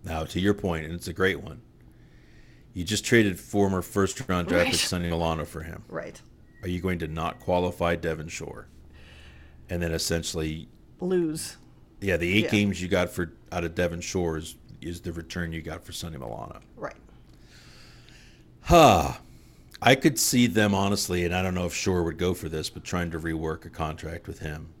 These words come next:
Speaker 2: Mm.
Speaker 1: for more term but less money.
Speaker 2: Mm-hmm.
Speaker 1: And whether he takes that or not, I don't know.
Speaker 2: Yeah.
Speaker 1: Uh, has Kevin Stenlund done enough for you, Allison, to say he's on the team?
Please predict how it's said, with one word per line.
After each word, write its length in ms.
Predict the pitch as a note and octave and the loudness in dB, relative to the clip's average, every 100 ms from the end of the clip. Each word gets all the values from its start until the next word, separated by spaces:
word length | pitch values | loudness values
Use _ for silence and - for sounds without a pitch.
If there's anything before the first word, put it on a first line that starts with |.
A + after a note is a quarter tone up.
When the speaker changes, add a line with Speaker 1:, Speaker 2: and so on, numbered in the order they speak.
| - | -10
Speaker 2:
Mm. 300 | F#3+ D#3+ D3+ - - - - - | -8 -8 -12 -18 -20 -20 -20 -6
Speaker 1:
for 140 | F#2 | -4
more 220 | F2 E2+ | -2 -2
term 260 | E2 E2 D#2+ | -4 -4 -4
but 120 | D2 - | -6 -8
less 220 | - - | -10 -10
money. 280 | - - - - - - | -12 -14 -20 -20 -20 -10
Speaker 2:
Mm-hmm. 360 | F#3 G3 D#3+ D3+ - - - - F#2 | -6 -6 -8 -16 -20 -20 -20 -18 -10
Speaker 1:
And 180 | E2+ | -4
whether 180 | E2+ D#2+ | -2 -2
he 140 | D#2+ E2+ | -4 -8
takes 260 | E2 D2+ | -6 -6
that 140 | D#2 D2 | -8 -8
or 80 | |
not, 240 | - B1 - - | -8 -12 -14 -14
I 80 | F2 | -14
don't 180 | E2+ E2+ | -12 -10
know. 240 | D2+ D2 - | -10 -12 -14
Speaker 2:
Yeah. 160 | - - - - - - - | -14 -16 -20 -20 -20 -20 -4
Speaker 1:
Uh, 320 | F2 F2 E2+ | 2 4 2
has 260 | D#2+ G#2 - | 2 0 0
Kevin 300 | - B2+ A#2+ | 4 6 6
Stenlund 460 | - A#2+ A#2 G#2+ G2 | 2 4 4 4 2
done 140 | F#2 | -2
enough 360 | F#2 F#2 - - - - | -2 -6 -8 -20 -20 -10
for 80 | F#2 | -6
you, 200 | F2+ F2 | -2 -2
Allison, 320 | E2+ E2+ F2 | -2 -2 -6
to 60 | E2 | -6
say 360 | - E2 D#2 - - | -4 -4 -4 -10 -14
he's 180 | A3 G#3+ | -4 0
on 100 | G#3 | 2
the 80 | G#3 | 2
team? 320 | G3+ G#3+ A#2 | 2 0 0